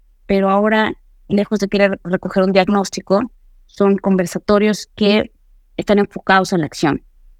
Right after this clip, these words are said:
Es decir, em, las memorias de ese conversatorio que ya están sucediendo, están sucediendo en, en todos los estados. Hay, en cada fin de semana hay, está habiendo conversatorios, por lo menos en dos o tres estados del país.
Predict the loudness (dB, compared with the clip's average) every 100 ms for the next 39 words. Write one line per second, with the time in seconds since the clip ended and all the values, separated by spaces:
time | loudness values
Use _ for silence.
0 | -20 _ -4 0 2 0 -2 -4 -6 _
1 | _ _ 0 2 2 0 0 0 0 2
2 | 2 2 2 2 0 -2 -2 0 0 -2
3 | -2 -2 -2 -4 0 2 2 0 -2 2
4 | 2 2 -6 -6 -6 -2 0 2 0 -2
5 | -6 -12 -10 -8 -4 -2 0 -2 -2 -4
6 | -8 _ -20 _ -8 -4 2 2 2 0
7 | 0 2 2 2 2 0 _ _ _ -4
8 | -4 -4 _ _ 0 0 2 2 2 2
9 | 4 4 2 -2 -8 -6 -2 0 -2 -2
10 | -2 -2 0 0 0 -2 0 0 0 -2
11 | -2 -4 -2 0 2 0 -2 0 0 -2